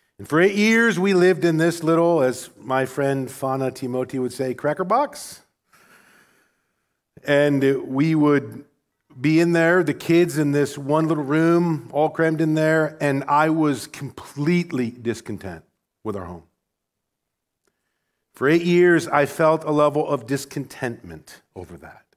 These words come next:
And I guess I hadn't felt that before. I was frustrated. I saw what my friend, right, my neighbor, as the text says, I saw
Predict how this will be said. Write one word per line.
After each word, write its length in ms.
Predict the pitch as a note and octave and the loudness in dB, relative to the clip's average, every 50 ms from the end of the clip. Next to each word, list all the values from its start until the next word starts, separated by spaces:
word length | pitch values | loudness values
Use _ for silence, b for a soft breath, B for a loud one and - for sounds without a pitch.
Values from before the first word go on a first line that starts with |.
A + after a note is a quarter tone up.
| _ _ _ _ _ _ _ _ _ _ _ _ _ _ _ _ _ _ _ _ _ _ _ _ _ _ _ | _ _ _ _ _ _ _ _ _ _ _ _ _ _ _ _ _ _ _ _ _ _ _ _ _ _ _
And 100 | - B2 | -2 -2
I 60 | D3+ F3 | 0 0
guess 180 | A3 A3 - | 0 0 2
I 60 | G#3 | 2
hadn't 200 | F#3 G#3 G3+ G3+ | 2 2 2 0
felt 300 | D#3+ - - F3 F#3 F#3 | -2 0 0 0 2 2
that 200 | - F3+ F3+ D#3 | 2 0 0 0
before. 560 | D3+ E3+ - - F#3+ G3+ G#3 D#3 G2+ F2 - - | -2 -6 -4 0 0 2 2 2 0 -4 -2 0
I 120 | C#3+ D3+ | 0 2
was 260 | D#3 D#3+ D3 - - | 2 0 -2 -2 -6
frustrated. 840 | - - - - D3+ D#3 D#3 - - F3+ F3+ F#3+ G3 G#3 A3+ A3 F3 | -14 -18 -4 -2 -2 -2 -2 -2 -4 0 0 2 2 2 0 -2 0
I 160 | - C#3 C3+ | 0 0 0
saw 500 | C3+ - - - F#3+ F3+ F3 F#3 G3+ G#3 | 0 -4 -2 0 2 4 4 4 4 2
what 240 | G3+ F3 F3 E3+ D3 | 2 2 0 0 0
my 360 | C3+ C3 B2+ B2+ B2+ B2 A#2+ b b b b b b b b b b _ | 0 2 2 2 2 0 -4 b b b b b b b b b b _
friend, 800 | - - - G3+ G3+ G#3 A#3+ C4 C#4+ C#4+ B3+ - - - - - | -14 -2 2 2 4 4 4 2 2 2 0 0 -2 -10 -14 -4
right, 180 | B2+ D#3 G3+ G3+ | -2 -2 0 2
my 120 | F#3+ F3+ | 2 2
neighbor, 680 | F3+ F3+ F3 F3+ G3 F#3+ E3 F3+ G3+ A#3 A#3 F3+ D#3 C3+ | 4 4 6 4 4 6 6 6 6 6 4 2 0 -2
as 120 | B2+ C3 | -2 -2
the 80 | D3+ C#3 | -6 -4
text 320 | - D#3+ E3 D#3+ - - | 0 0 0 0 -2 -2
says, 240 | D#3+ D#3 F3 E3 D#3 | 0 0 0 2 0
I 60 | C3+ | -2
saw 520 | - - - F3 F3 F3+ F3+ F#3 F3+ B | -2 0 0 2 4 4 4 4 2 B